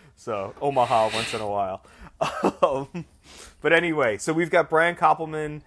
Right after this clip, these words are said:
Uh, Brian Koppelman is also the showrunner for the show, um, Billions on Showtime, um, which is an awesome show. But we wanted to talk to Brian about the, the role of food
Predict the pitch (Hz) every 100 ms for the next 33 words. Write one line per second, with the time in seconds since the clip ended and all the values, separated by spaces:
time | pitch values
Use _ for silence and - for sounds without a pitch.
0 | _ _ _ - 123 123 165 175 175 151
1 | 135 139 127 135 120 151 139 131 123 113
2 | 127 117 117 110 - 127 117 110 110 110
3 | 110 107 107 104 135 123 95 90 - -
4 | 104 101 101 104 _ - 98 - 92 110
5 | _ _ _ - 110 104 113 - 113 -
6 | _ 117 117 110 101 - 95 110 98 135
7 | 147 233 247 214 165 151 123 123 117 117
8 | 110 104 113 117 107 101 98 98 - 107
9 | 104 101 98 101 110 104 98 - - 135
10 | 131 113 101 95